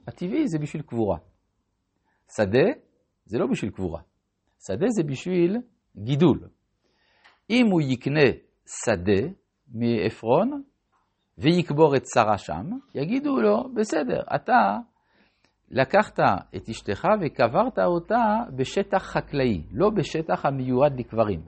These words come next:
אז אין לך אחוזת קבר, יש לך שדה." אדם קבר בשדהו את מתו. אבל זה לא שאתה באמת בעל הבית כאן. יש לך רק שדה, אין לך מערה.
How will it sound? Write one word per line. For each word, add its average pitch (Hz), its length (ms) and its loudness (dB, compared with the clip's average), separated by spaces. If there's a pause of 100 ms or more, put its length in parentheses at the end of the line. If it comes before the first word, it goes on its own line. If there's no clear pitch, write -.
(500)
אז 143 180 0
אין 226 80 4
לך 277 160 -2
אחוזת 104 420 0
קבר, 80 300 -4 (100)
יש - 160 -8
לך 277 200 0
שדה." 165 200 -4 (800)
אדם 147 400 2
קבר 190 400 4
בשדהו 220 720 0
את - 120 -8
מתו. 135 320 -4 (680)
אבל 92 280 2
זה 104 160 0
לא 160 440 2 (160)
שאתה 113 560 -2
באמת 95 640 -2 (720)
בעל 110 220 4
הבית 151 400 2
כאן. - 200 -10 (640)
יש - 160 -12
לך 120 80 -4
רק 131 300 2
שדה, 196 180 2
אין 156 160 -2
לך 147 160 -4 (400)
מערה. 101 360 0